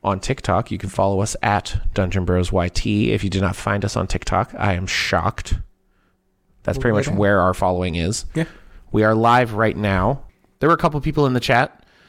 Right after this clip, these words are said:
Speaker 1: Uh, not too many. Most of it was from, uh, D M English teacher, as we talked to at the beginning. Uh, they, they, this, this, this lovely gentleman.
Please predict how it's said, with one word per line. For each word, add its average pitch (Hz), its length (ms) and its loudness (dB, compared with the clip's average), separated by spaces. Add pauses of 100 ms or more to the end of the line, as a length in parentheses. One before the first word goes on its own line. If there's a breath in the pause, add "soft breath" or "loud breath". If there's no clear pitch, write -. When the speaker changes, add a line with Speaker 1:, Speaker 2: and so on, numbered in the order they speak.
(340 soft breath)
Speaker 1:
Uh, 110 180 2
not 127 180 2
too 156 140 -2
many. 127 260 2
Most 139 320 2
of 127 100 0
it 131 140 2
was 117 260 2
from, 110 500 0
uh, 104 200 2
D 113 240 0
M 110 120 0
English 104 360 -2
teacher, 107 320 0
as 107 120 0
we 104 120 0
talked 104 240 -2
to 113 100 0
at 98 80 0
the 101 80 -2
beginning. 98 480 -2 (480 loud breath)
Uh, 98 240 2
they, 107 420 2
they, 98 360 0 (120)
this, 113 360 -2
this, 101 320 -2
this 110 260 -4
lovely 107 380 0
gentleman. 98 680 0